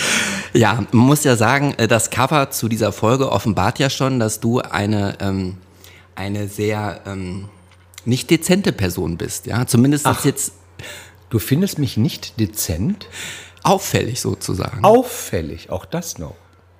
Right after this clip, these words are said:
Speaker 1: Ja.
Speaker 2: Also
Speaker 1: Also
Speaker 2: soll's ja auch sein. Ich meine, Tim Tim Lienhardt hat verschiedene Gesichter und in diesem Gesicht,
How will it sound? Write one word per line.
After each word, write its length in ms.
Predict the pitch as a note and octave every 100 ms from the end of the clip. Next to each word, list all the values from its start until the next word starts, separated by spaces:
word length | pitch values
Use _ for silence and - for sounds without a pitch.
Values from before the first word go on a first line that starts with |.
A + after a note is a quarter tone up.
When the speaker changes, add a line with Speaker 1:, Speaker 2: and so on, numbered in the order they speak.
| -
Speaker 1:
Ja. 240 | E3 G2 - - - _ -
Speaker 2:
Also 200 | A#2 B2
Speaker 1:
Also 20 |
Speaker 2:
soll's 220 | G#2 A2+ -
ja 100 | G#2+
auch 120 | F#2+
sein. 340 | G#2 E3 G#2
Ich 120 | G2+ G#2+
meine, 220 | G2+ F#2+ - - - - -
Tim 280 | D#3+ F#3 F3+
Tim 180 | D#3 B2+
Lienhardt 400 | B2 D3 C3 B2
hat 140 | A#2+
verschiedene 720 | A2+ - - F#3 F#3 E3 D#3+
Gesichter 640 | B2 A2+ D#2+ E2+ - D#2 D2+
und 180 | G2 -
in 260 | G#2+ G2
diesem 320 | A2+ D3+ D#3
Gesicht, 600 | A#2+ F#2 A#2+ C3 - -